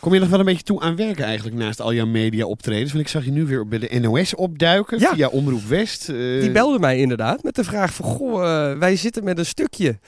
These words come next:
Speaker 2: in ons maag. Wij willen het graag hebben over de droogte." Want daar kregen zij kennelijk ook best wel wat vragen over. "En wij willen eens eventjes in iemand, nou, met verstand." Nou,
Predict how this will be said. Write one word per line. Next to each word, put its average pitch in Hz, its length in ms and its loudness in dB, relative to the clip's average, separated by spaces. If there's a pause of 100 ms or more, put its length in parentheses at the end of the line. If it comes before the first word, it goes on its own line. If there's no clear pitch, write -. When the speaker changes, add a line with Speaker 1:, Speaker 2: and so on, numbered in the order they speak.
(400)
Speaker 2:
in 175 200 2
ons 165 180 4
maag. 151 380 4
Wij 233 180 0
willen 233 160 0
het 202 100 0
graag 302 360 -4
hebben 196 400 2
over 180 280 0
de 165 80 -2
droogte." 170 480 0
Want 156 120 -6
daar 180 120 -4
kregen 175 280 0
zij 175 200 2
kennelijk 139 360 -4
ook 254 140 0
best 220 200 2
wel 139 100 -4
wat 113 140 -4
vragen 113 400 -2
over. 123 280 -2 (440)
"En 202 140 2
wij 240 140 2
willen 240 140 4
eens 208 100 2
eventjes 202 400 0
in 214 140 -2
iemand, 185 360 -2
nou, 175 160 4
met 156 180 2
verstand." 208 600 0
Nou, 160 200 -6